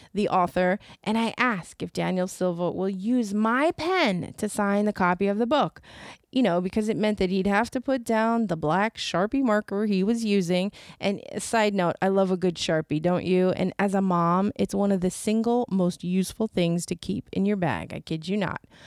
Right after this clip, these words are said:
So Mister Silva graciously agrees, and I snap pics with my phone camera. I think I've got at least one good pic, and you, you can check it out on Instagram at House of Lee N Y C. But anyway, here it comes. Ready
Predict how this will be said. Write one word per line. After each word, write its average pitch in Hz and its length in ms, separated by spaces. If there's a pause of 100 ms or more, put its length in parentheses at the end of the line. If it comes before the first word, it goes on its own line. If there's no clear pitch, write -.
(280)
So - 240
Mister 226 360
Silva 202 420
graciously 285 800
agrees, 175 600
and 208 160
I 202 120
snap 262 460
pics 202 340
with 196 80
my 202 160
phone 175 260
camera. 160 480 (340)
I 202 120
think 262 180
I've 226 160
got 208 160
at 156 160
least 277 260
one 240 400
good 285 240
pic, 190 400 (120)
and 254 920
you, 233 260
you 208 200
can 220 80
check 247 200
it 262 100
out 233 260
on 214 180
Instagram 196 800 (100)
at 190 140
House 190 220
of 190 120
Lee 185 120
N 180 120
Y 185 140
C. 165 200
But 190 140
anyway, 233 300
here 214 180
it 226 80
comes. 190 480 (460)
Ready 190 560